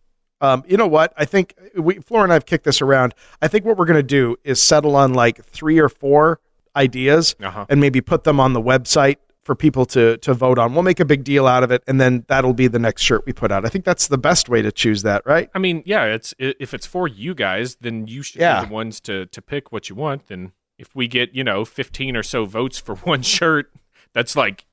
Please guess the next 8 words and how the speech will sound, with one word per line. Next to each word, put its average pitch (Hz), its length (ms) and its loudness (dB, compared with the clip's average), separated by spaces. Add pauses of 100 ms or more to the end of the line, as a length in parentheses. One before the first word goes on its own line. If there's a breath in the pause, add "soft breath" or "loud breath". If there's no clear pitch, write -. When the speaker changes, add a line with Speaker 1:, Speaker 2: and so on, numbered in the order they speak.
(160)
Speaker 2:
fifteen 156 360 -6
people 135 260 -6
saying, 117 300 -4
"Yes, 135 200 -2
I'm 131 140 -2
gonna 131 140 -4
buy 135 260 -2
this," 104 340 -6